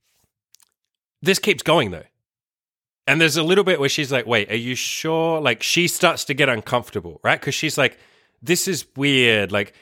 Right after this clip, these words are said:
and she kinda made it, like, an offhanded joke. She's like, "Ha, like, maybe, you know, it's an ex-girlfriend or something," or, like, you know, she even said, like, "You don't have a girlfriend, do you?" And I was like, "No, I don't have a fucking girl." <laughs> Like,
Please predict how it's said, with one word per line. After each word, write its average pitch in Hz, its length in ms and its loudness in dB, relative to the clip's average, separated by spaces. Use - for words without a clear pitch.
and 127 100 -2
she 170 120 0
kinda 180 220 2
made 147 180 2
it, 131 180 0
like, 123 180 0
an 127 120 0
offhanded 123 520 0
joke. 120 160 -4
She's 131 200 -4
like, 127 200 2
"Ha, 147 340 2
like, 135 200 0
maybe, 147 580 0
you 135 140 -4
know, 131 100 0
it's 127 380 -4
an 139 100 -4
ex-girlfriend 127 640 0
or 117 60 -2
something," 110 460 -4
or, 98 100 0
like, 101 320 -2
you 120 80 -2
know, 107 160 0
she - 220 2
even 151 160 2
said, 143 160 2
like, 127 180 2
"You 131 100 0
don't 160 140 4
have 143 140 2
a - 40 2
girlfriend, 123 480 2
do 98 80 -4
you?" 98 140 0
And 127 100 -2
I 120 40 2
was 117 100 0
like, 113 140 -4
"No, 135 100 -2
I 170 80 0
don't 147 140 0
have 113 100 -2
a 101 60 -8
fucking 107 300 -6
girl." 110 200 -4
<laughs> - 40 -6
Like, 117 160 0